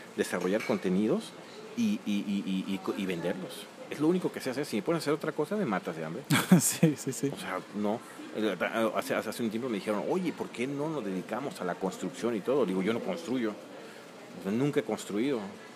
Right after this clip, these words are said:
Speaker 1: O sea, no voy a entrar a un negocio que desconozco". Y ahí pasa lo mismo con muchos empresarios. No entran a un negocio que desconocen porque no sé cómo funciona el cine. Porque le pasa lo que le pasa a muchos actores, ¿no?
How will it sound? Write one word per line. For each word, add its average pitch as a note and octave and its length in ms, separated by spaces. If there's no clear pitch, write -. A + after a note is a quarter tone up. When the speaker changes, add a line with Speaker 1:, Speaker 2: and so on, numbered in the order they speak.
Speaker 1:
O - 40
sea, G2+ 120
no A2+ 140
voy C#3 160
a B2 120
entrar A#2 280
a - 20
un B2 120
negocio A#2+ 500
que G#2+ 120
desconozco". G#2 880
Y F3 140
ahí F3+ 440
pasa D3 280
lo D#3 140
mismo E3 500
con A2 120
muchos G#2+ 280
empresarios. A#2+ 520
No A#2+ 140
entran C#3 240
a - 40
un C#3+ 60
negocio C#3+ 420
que A2+ 100
desconocen A#2+ 460
porque A2+ 300
no A2+ 140
sé B2 120
cómo G2+ 160
funciona F#2+ 280
el F2 60
cine. C3 260
Porque B2+ 200
le B2 60
pasa C3+ 200
lo D#3 100
que C#3+ 60
le B2+ 60
pasa - 140
a - 40
muchos - 200
actores, B2 400
¿no? G#2 120